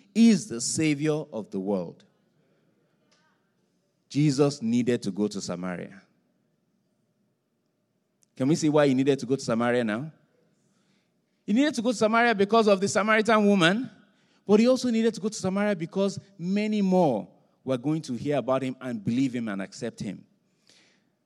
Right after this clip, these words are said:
This is what God is passionate about. This is the will of God. It does not need, you don't need to go to Bible school for that.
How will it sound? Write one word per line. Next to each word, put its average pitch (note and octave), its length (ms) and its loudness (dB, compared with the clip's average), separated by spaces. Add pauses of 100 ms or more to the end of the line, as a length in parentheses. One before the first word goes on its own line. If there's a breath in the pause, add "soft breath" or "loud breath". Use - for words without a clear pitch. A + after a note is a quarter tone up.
This D#3 200 -4
is A2 120 -8
what B2 440 -6
God B2 200 -2
is G2 120 -10
passionate G#2+ 480 -14
about. - 480 -18 (1000)
This F3 180 -2
is A#2 120 -4
the A2 100 -2
will A#2+ 220 2
of F#2 160 0
God. G#2 280 -2
It B2 140 -8
does A2+ 200 -2
not D3 180 -2
need, C3+ 340 -2
you B2+ 160 -4
don't D3 140 0
need C#3 160 -2
to A#2+ 80 -8
go A#2 120 -2
to A#2 60 -4
Bible G#2 300 -2
school G#2 180 -8
for F#2+ 160 -8
that. F#2 260 -12